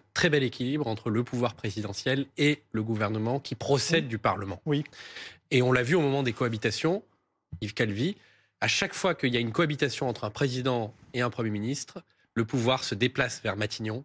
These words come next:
Speaker 1: parce que le Premier ministre tire sa légitimité d'une majorité parlementaire.
Speaker 2: Oui.
Speaker 1: Ce que je trouve dingue dans les mœurs politiques de ce pays, c'est qu'il y a, euh, cette idée que un parti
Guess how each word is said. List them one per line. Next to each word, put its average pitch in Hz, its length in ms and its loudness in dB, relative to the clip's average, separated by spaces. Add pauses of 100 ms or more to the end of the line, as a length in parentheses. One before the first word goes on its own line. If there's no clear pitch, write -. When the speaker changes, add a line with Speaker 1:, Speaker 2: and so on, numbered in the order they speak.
Speaker 1:
parce - 240 -2
que 120 240 4 (240)
le 120 80 0
Premier 120 220 2
ministre 113 340 0 (140)
tire 214 260 4
sa - 140 0
légitimité 120 580 0
d'une 123 160 2
majorité 110 480 0
parlementaire. 107 600 -2
Speaker 2:
Oui. 117 240 0 (440)
Speaker 1:
Ce - 100 -8
que 180 100 6
je 180 100 4
trouve 170 280 0
dingue 139 440 2
dans 104 160 0
les 113 80 2
mœurs 135 300 0
politiques 120 440 -2
de 101 80 -4
ce - 140 -4
pays, 131 360 0
c'est - 200 0
qu'il - 200 -2
y 135 80 4
a, 117 280 0 (480)
euh, 123 220 2
cette - 260 -2
idée 165 260 4
que 139 240 2 (320)
un 208 140 2
parti 208 580 0